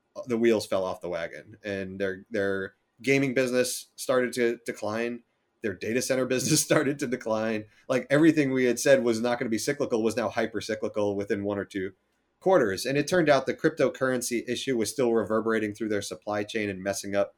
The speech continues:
supply demand imbalances for their chips. The data center, uh, it turned out was just a temporary slowdown, as there's really just a few big vendors that are bu-, or customers that are buying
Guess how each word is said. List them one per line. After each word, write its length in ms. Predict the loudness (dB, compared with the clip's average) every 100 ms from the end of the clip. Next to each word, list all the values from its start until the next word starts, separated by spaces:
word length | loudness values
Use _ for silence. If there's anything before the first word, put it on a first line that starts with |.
| _ _ _
supply 400 | -8 -4 -2 -2
demand 400 | -2 -2 -4 -4
imbalances 520 | -2 0 0 -2 -8
for 100 | -4
their 120 | -4
chips. 440 | -4 -4 -4 -6 -18 _ _ _ -8
The 60 |
data 320 | -2 2 2
center, 580 | 2 2 4 4 2 -2 _ _ _
uh, 320 | -4 0 0 0
it 100 | 0
turned 180 | 2 4
out 120 | 4
was 120 | 2
just 160 | -2 -8
a 40 |
temporary 440 | -4 -2 0 0 0
slowdown, 800 | -4 -2 0 0 0 -2 -6 -8
as 220 | -6 -6 -4
there's 180 | -6
really 260 | -2 0 0
just 340 | -2 -8 -12
a 60 | -18
few 280 | -8 -2 -2
big 300 | 0 -2 -2
vendors 440 | -4 -2 -2 -2
that 140 | -4 -6
are 60 |
bu-, 160 | -8 -10
or 260 | -8 -8
customers 440 | -6 -6 -6 -6 -6
that 100 | -6
are 60 | -8
buying 420 | -8 -6 -8